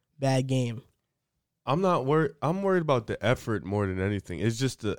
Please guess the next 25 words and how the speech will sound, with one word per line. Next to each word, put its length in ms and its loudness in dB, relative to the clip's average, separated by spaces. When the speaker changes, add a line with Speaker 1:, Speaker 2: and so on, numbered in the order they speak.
Speaker 2:
effort 480 0
on 280 0
defense, 540 -2
'cause, 260 -6
like, 300 0
if 160 4
you 120 6
watch 360 6
the 80 0
game, 360 4
they 100 8
were 120 6
just 200 2
going, 340 4
there 120 6
were 80 6
stretches 520 4
where 100 4
they 120 4
were 120 4
just 220 0
letting 340 2
the 60 -2
Cavs 340 2
score 500 4